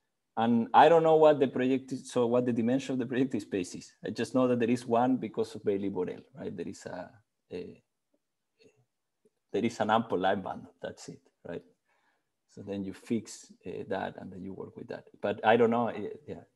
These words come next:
if, if you ask me for the value of M, I don't know, and I don't think that's an easy question. Uh, I don't know. I don't know. <laughs> Like, it has to do with, you know, we know for which power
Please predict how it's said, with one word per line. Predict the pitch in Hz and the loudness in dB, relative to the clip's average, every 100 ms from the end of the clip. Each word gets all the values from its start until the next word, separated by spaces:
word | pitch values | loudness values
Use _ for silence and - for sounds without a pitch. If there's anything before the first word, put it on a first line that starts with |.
| _ | _
if, | 110 - | -8 -4
if | 110 | -2
you | 110 | 4
ask | 123 - | 4 4
me | 127 | 0
for | 120 | 2
the | 107 | 2
value | 101 104 131 120 | 6 6 8 6
of | - 98 | 2 0
M, | 113 170 - _ _ _ _ _ _ _ _ - | 0 -2 -12 _ _ _ _ _ _ _ _ 0
I | 95 101 107 107 104 104 | 4 6 4 2 -2 -2
don't | 98 92 90 | -2 0 2
know, | 107 135 | 4 6
and | 110 | 6
I | 113 | 2
don't | 101 95 | 0 -4
think | - 127 | -2 -2
that's | 135 131 | -2 -2
an | 131 | -2
easy | 139 143 | -2 -4
question. | 135 120 - - - - - | -4 -6 -8 -18 -20 -16 0
Uh, | 107 104 98 - - _ _ _ _ _ _ _ - | 4 4 2 -4 -10 _ _ _ _ _ _ _ -2
I | 95 | 0
don't | 98 | 0
know. | 92 - - | -2 -8 -12
I | 107 | -10
don't | 98 | -10
know. | 104 - | -12 -14
<laughs> | - - - _ _ - - _ _ _ _ _ _ _ _ _ _ _ _ _ _ _ _ _ _ _ _ _ _ _ _ _ _ _ _ _ _ - | -20 -20 -20 _ _ -12 -12 _ _ _ _ _ _ _ _ _ _ _ _ _ _ _ _ _ _ _ _ _ _ _ _ _ _ _ _ _ _ -2
Like, | 104 107 | 0 2
it | 120 | 6
has | 120 131 131 | 6 6 4
to | |
do | 123 135 | 4 6
with, | 117 113 113 | 6 2 0
you | 110 | 0
know, | 117 | 2
we | 110 | 2
know | 113 123 120 - | 2 2 0 2
for | 110 | 6
which | 131 135 - | 6 2 4
power | 127 139 165 185 | 8 8 8 2